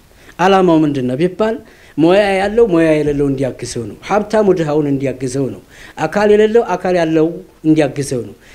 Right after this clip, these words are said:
ተጋግዘን ከጌታችን ዘንዳ ዋጋ እንድናገኝና ጀነት እንድንወርስ የተለያየ አኳኋን አድርጎ ፈጥሮናል። ስለዚህ እያንዳንዳችን ችሎታችንን ተጠቅመን፣ ሀብት ካለን ሀብት ያለውን ሀብቱን ተጠቅሞ፣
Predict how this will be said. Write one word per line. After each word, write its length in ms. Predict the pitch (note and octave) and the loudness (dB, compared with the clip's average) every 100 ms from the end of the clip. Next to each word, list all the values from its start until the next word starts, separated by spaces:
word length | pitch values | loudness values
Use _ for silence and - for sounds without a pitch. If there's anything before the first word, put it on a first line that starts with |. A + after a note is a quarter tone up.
| - _ - | -20 _ -4
ተጋግዘን 600 | A3 A#3 A3 F3 F3+ A3+ | -2 0 -2 0 0 0
ከጌታችን 600 | A3+ E3+ F3 F3 D3+ D#3 | -2 0 0 0 -2 0
ዘንዳ 220 | D3+ C#3+ C#3 | 0 0 2
ዋጋ 260 | D3+ E3+ D#3 | 2 4 2
እንድናገኝና 680 | D3 C#3+ C#3+ C#3 C#3 C3+ C3 | 0 0 0 2 2 4 2
ጀነት 320 | C3 C#3+ C#3 C#3 | 2 2 2 0
እንድንወርስ 600 | C#3+ F#3+ A#3+ G3 D4 - - - - D#3 | 0 0 2 2 0 -4 -18 -20 -8 -4
የተለያየ 640 | D3+ F3+ F#3 G3 A#3+ A#3 B3 | -2 0 0 -2 -4 -4 -4
አኳኋን 380 | F#3 F3+ E3+ D#3 | -4 -4 -2 -2
አድርጎ 280 | C#3+ C#3 C#3 | -4 -6 -8
ፈጥሮናል። 540 | A2+ C3+ B2+ G2+ F2+ - _ _ _ - - | -6 -8 -8 -14 -16 -20 _ _ _ -20 -12
ስለዚህ 380 | - G3 G3+ B3+ C#4 - - - | 0 0 2 -2 -6 -14 -20 -10
እያንዳንዳችን 800 | E3 A3+ A#3 G#3+ G3+ G3 G3 G3+ | 0 0 0 -4 -4 -6 -4 -6
ችሎታችንን 600 | G3 G#3+ G#3 F#3 F3 D#3 | -2 -2 -2 -4 -2 -4
ተጠቅመን፣ 520 | C#3+ C#3 B2 A2+ G#2+ | -2 -4 -6 -8 -12
ሀብት 300 | G#2+ E3 F3+ | -8 -4 -4
ካለን 300 | - F#3+ F#3+ F3+ | -2 -2 -2 -2
ሀብት 220 | F3 D#3 | -4 -4
ያለውን 300 | D#3 D#3 D#3+ E3 | -2 2 2 0
ሀብቱን 300 | E3 C#3+ D#3+ | -4 -4 -2
ተጠቅሞ፣ 380 | D#3 C#3+ B2 | -2 -4 -8